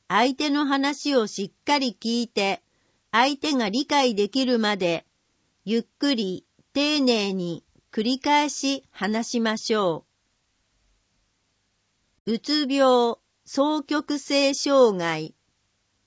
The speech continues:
主な特性。うつ状態では気持ちが強く落ち込み、何事にもやる気が出ない、疲れやすいなどの症状があります。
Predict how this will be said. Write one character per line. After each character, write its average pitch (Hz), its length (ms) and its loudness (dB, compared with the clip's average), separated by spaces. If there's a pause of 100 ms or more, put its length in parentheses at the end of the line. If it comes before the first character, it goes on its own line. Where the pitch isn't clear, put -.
(600)
主 311 320 0
な 208 180 0
特 170 260 -6
性。 202 540 -2 (1160)
う 208 120 -6
つ 311 220 -2
状 320 260 0
態 208 320 2
で 233 160 4
は 185 300 2 (120)
気 - 140 -6
持 254 160 0
ち 277 180 -6
が 269 180 0
強 302 340 -2
く 190 240 0
落 180 260 -4
ち - 20 -20
込 202 180 -2
み、 208 320 -4 (420)
何 226 320 2
事 285 280 -2
に 294 160 0
も 269 140 2
や 175 180 -2
る 226 140 -2
気 262 160 -2
が 262 200 2
出 262 180 2
な 247 220 0
い、 160 120 -8 (400)
疲 269 300 2
れ 294 120 -2
や 294 160 0
す 311 200 -4
い 294 140 0
な 233 180 0
ど 220 160 0
の 190 160 -4
症 240 320 2
状 262 300 2
が 180 260 0
あ 175 60 0
り 175 160 -6
ま 165 240 -4
す。 - 200 -20